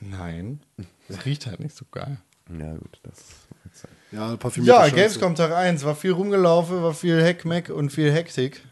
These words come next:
Speaker 2: Ja, ich hab, ich hab, ich hab sogar doch noch was. Also, ich hab's nicht gespielt, aber ich hab's gesehen.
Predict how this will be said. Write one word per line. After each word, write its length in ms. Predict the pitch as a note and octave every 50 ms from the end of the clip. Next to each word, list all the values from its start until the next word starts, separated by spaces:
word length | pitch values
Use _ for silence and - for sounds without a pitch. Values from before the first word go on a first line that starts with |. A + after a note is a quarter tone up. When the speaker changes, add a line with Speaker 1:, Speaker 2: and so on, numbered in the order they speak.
| - - - - -
Speaker 2:
Ja, 240 | G2+ G2 F2+ E2+ - -
ich 180 | A#2+ C#3+ - G3
hab, 160 | F#3 - -
ich 140 | - - -
hab, 220 | E3+ E3 - -
ich 100 | C3 A#2
hab 120 | E3 - -
sogar 180 | C3 G#2 G#2+
doch 140 | A2+ C3 B2
noch 160 | B2+ A2 -
was. 260 | F#2+ F2+ F2 - - -
Also, 260 | G2 F2 F2+ F2 E2+
ich 140 | D#2+ - G2+
hab's 140 | - -
nicht 140 | F#2+ E2+ -
gespielt, 340 | D#2 D2 - - A2 A#2 -
aber 60 | D#2
ich 100 | D2+ -
hab's 160 | D#2 - -
gesehen. 500 | - D#2 D#2+ F#2+ A2 G#2+ A2+ C3 C3+ C#3+